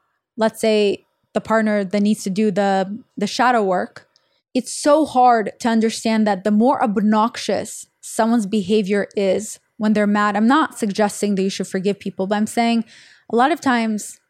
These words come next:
the uglier someone looks, the more unlovable someone acts is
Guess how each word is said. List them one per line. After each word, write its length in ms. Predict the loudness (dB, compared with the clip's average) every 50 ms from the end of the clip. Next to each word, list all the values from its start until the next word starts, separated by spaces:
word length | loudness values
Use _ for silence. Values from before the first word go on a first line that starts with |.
| _ _ _ _ -10
the 180 | -2 -2 -2 0 2
uglier 420 | 2 2 2 2 0 0 2 0 0
someone 540 | -2 -4 0 0 2 2 4 2 2 2 2
looks, 380 | 2 0 0 -2 -6 -14 -6
the 100 | 0 2
more 220 | 4 6 6 4 4
unlovable 680 | 4 2 2 4 4 4 4 2 2 0 0 -2 -2
someone 360 | -2 0 0 0 2 0 0
acts 360 | 0 0 0 0 -2 -4 -8 -4
is 200 | -4 -4 -4 -4